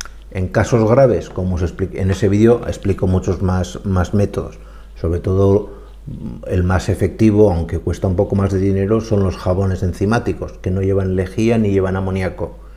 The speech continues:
Llevan una serie de enzimas que eliminan completamente el olor a pipí de perro. Pero para una cosa puntual no te vas a comprar un jabón de esos, el bicarbonato te puede dar ese papel también.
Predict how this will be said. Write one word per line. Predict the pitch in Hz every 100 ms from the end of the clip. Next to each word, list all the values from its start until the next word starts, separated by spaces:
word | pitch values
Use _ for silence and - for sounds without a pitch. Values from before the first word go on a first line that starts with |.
| - - - - -
Llevan | 92 92 95
una | 95
serie | - 95
de | 95
enzimas | 95 98 110 117 123
que | - 120 127 - -
eliminan | 101 95 104 107 104
completamente | 104 92 101 104 101 101 117
el | 104
olor | 92 92 92
a |
pipí | 87 92 92
de | 87
perro. | - 82 71 69 - - - - - -
Pero | - 98 135 - -
para | - 92
una | 110 113
cosa | - - 110
puntual | 110 98 117 110 117 107 104
no | 98
te | 107
vas | 101 95
a | 90
comprar | 90 92 92
un | 92
jabón | - 85 90
de | 107
esos, | 117 87
el | 90
bicarbonato | 87 90 90 92 95 -
te | 101
puede | - 107 98
dar | 92
ese | 85 87
papel | 85 85 82
también. | 82 104 107